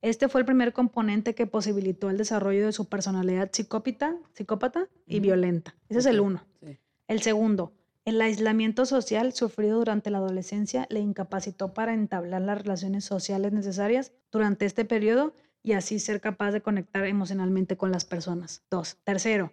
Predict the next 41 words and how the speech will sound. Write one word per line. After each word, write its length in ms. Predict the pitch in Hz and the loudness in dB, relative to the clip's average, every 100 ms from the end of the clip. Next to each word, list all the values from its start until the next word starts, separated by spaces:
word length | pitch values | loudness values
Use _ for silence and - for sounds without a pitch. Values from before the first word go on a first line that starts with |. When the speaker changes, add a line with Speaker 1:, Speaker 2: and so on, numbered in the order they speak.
| - | -6
Speaker 1:
y 100 | 214 | -4
por 160 | 214 | 2
último, 440 | 208 214 202 190 160 _ | 2 2 0 -2 -4 _
el 160 | 214 214 | -4 0
retraimiento 1040 | 214 220 208 - 208 214 220 220 226 226 | 2 2 0 -6 -2 0 2 2 2 2
y 60 | 277 | 2
la 120 | 269 | 0
soledad 440 | 254 208 196 196 - | 0 0 0 -2 -2
que 100 | 233 | -2
le 120 | 226 | 2
llevaron 320 | 208 202 208 | 2 0 0
a 80 | 220 | 0
la 120 | 220 | -2
generación 680 | 208 214 202 190 180 196 196 | -4 -4 -2 -2 -6 -4 -4
de 80 | 202 | -2
fantasías 680 | 220 214 185 190 214 240 | -2 -2 -4 -2 -2 0
y 40 | 226 | 0
al 100 | 208 | 0
desarrollo 440 | 190 196 190 190 | -2 -4 -2 0
del 120 | 214 | -2
comportamiento 640 | 214 202 190 185 190 190 214 | -2 -6 -6 -6 -4 -2 -2
antisocial 560 | 208 208 196 185 208 - - | -4 -6 -6 -4 -4 -6 -4
basado 320 | 208 208 208 | -2 0 0
en 80 | 220 | 0
la 100 | 214 | 0
creencia 400 | 214 202 196 226 | 0 -2 -2 -2
de 100 | 214 | -2
que 100 | 208 | -2
el 60 | |
mundo 300 | 196 208 226 | 0 2 2
es 140 | 226 220 | 2 2
un 100 | 214 | 2
lugar 360 | 214 208 202 - | 4 4 2 -2
hostil. 540 | 196 170 - 202 190 - | -2 -2 -2 -2 -2 -6
Cuanto 300 | - 214 214 | -2 0 2
más 180 | 214 202 | 2 2
soliza-, 460 | 240 240 - 208 - | 2 2 2 -2 -2
solitario 500 | - 214 202 208 202 | -4 0 0 0 0
se 100 | 208 | 0
volvía 460 | 226 202 196 202 208 | 2 2 2 2 2
Ed, 220 | 196 226 | 0 -2